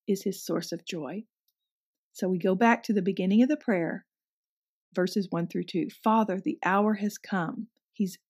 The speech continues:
admitting he knows he's gonna die. "Glorify your Son,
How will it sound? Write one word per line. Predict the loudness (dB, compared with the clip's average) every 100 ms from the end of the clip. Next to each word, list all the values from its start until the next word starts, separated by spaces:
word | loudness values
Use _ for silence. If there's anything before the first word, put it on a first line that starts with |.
| -2
admitting | 6 8 8 2 -6
he | 0 2
knows | 4 4 2
he's | 0 0
gonna | 2 2
die. | 2 -2 -4 -8 _ _ _ _ _ _ _ 0
"Glorify | 4 6 6 6 4 2 0 -2 -8 _ 2
your | 6 6
Son, | 4 0 -2 -2 -6